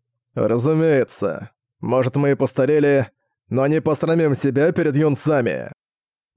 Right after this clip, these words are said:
Их сотрясающая души клятва прогремела в ночном небе над Академией.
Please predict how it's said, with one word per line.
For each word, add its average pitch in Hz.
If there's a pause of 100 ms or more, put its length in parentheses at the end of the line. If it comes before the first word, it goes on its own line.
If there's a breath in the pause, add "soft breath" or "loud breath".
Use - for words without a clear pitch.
(100)
Их 101
сотрясающая 127
души 117
клятва 147
прогремела 131
в 147
ночном 139
небе 120
над 117
Академией. 113